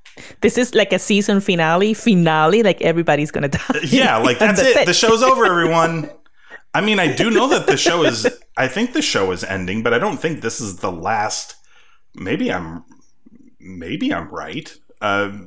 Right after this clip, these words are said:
Speaker 2: that, or
Speaker 1: You
Speaker 2: maybe
Speaker 1: know
Speaker 2: I'm
Speaker 1: what?
Speaker 2: wrong that it's the
Speaker 1: You know
Speaker 2: end,
Speaker 1: what?
Speaker 2: but I don't think it is.
Speaker 1: I was thinking also that, uh, what's, I, oh, I keep forgetting his name. What's the, the, the name of the guy that, uh, worked in the submarine?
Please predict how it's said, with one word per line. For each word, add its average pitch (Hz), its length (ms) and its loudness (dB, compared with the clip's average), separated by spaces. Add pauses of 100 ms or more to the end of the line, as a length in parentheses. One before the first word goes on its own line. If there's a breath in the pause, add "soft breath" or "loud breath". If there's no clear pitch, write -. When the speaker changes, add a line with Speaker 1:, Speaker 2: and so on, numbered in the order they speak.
(140)
Speaker 2:
that, 101 160 -2 (640)
or 107 80 -4
Speaker 1:
You - 40 -4
Speaker 2:
maybe 247 140 2
Speaker 1:
know 311 180 4
Speaker 2:
I'm 311 40 0
Speaker 1:
what? 311 120 4
Speaker 2:
wrong 294 180 2
that 190 100 0
it's 196 160 -6
the 214 100 -6
Speaker 1:
You 220 60 4
know 226 120 2
Speaker 2:
end, 226 100 2
Speaker 1:
what? 226 180 4
Speaker 2:
but - 60 -4
I - 20 -2
don't 165 140 -6
think 151 180 -8
it - 100 -16
is. - 380 -18 (1120)
Speaker 1:
I 220 220 2
was 330 200 -2
thinking 214 600 0
also 170 520 0
that, 139 600 -2 (180)
uh, 147 280 0
what's, 185 340 0
I, 185 180 0
oh, 202 80 0
I 185 160 2
keep 240 200 -2
forgetting 175 340 -2
his 160 180 -6
name. 143 160 -4
What's 190 160 0
the, 240 140 2 (160)
the, 180 420 2
the 170 200 -4
name 165 180 -2
of 175 100 -4
the 165 80 -2
guy 160 240 0
that, 156 300 -2
uh, 143 500 -2 (640)
worked 175 220 0
in 185 60 -2
the 180 80 0
submarine? 208 520 0